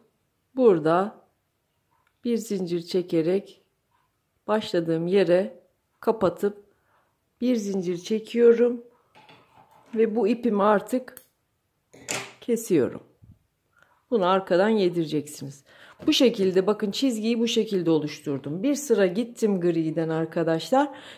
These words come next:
Şimdi üstüne herhangi bir yerinden, e, diğer rengime başlayacağım. İpimi alıyorum arkadaşlar.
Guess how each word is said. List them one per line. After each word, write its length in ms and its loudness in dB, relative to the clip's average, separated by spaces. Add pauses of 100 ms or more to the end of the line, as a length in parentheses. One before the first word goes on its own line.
Şimdi 340 2
üstüne 800 2 (280)
herhangi 720 4
bir 140 2
yerinden, 840 2 (420)
e, 340 2
diğer 320 6
rengime 480 4
başlayacağım. 680 -4 (1120)
İpimi 340 4
alıyorum 500 8
arkadaşlar. 1080 4